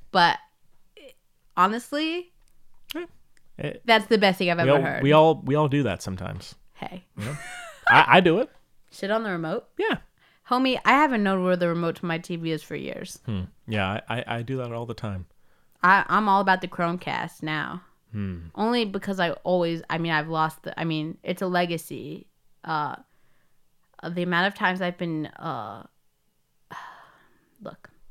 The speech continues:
Speaker 1: I grew up, I have very, uh, kind parents who love me a lot.
Speaker 2: They're great.
Speaker 1: Especially, <laughs> not sort of, uh, my, um,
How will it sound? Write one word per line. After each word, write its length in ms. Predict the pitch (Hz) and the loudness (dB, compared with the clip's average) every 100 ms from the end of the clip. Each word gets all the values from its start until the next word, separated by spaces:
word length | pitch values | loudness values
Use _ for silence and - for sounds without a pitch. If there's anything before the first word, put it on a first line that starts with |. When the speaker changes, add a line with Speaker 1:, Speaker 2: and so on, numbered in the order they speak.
| - - - - _ | -20 -20 -20 -20 _
Speaker 1:
I 40 | 180 | -6
grew 140 | 220 | -6
up, 140 | 214 - _ _ _ _ _ _ _ _ _ _ | -8 -14 _ _ _ _ _ _ _ _ _ _
I 60 | 185 | -6
have 80 | 185 | -4
very, 400 | 180 180 190 185 - | -2 0 -2 -4 -6
uh, 320 | 165 143 - _ _ | -6 -6 -10 _ _
kind 480 | - 175 170 180 202 | -10 -6 -4 -4 -8
parents 540 | - 240 254 277 311 - | -8 -6 -6 -6 -8 -8
who 100 | 185 | -6
love 280 | 165 180 | -4 -6
me 120 | 220 185 | -6 -6
a 80 | |
lot. 460 | 151 147 175 247 - _ | -4 0 0 0 -6 _
Speaker 2:
They're 120 | 113 | -10
great. 340 | 104 131 156 - _ - _ _ _ | -6 -4 -4 -6 _ -20 _ _ _
Speaker 1:
Especially, 580 | - 208 - 202 233 226 - - - | -8 -6 -2 -2 -2 -8 -10 -14 -14
<laughs> 160 | - 202 | -8 -8
not 220 | 180 151 | -6 -8
sort 140 | - 160 | -10 -12
of, 120 | 147 | -10
uh, 100 | 127 - - - | -12 -14 -20 -4
my, 320 | 214 202 196 | 0 2 2
um, 400 | 151 185 180 175 | 0 -2 -4 -6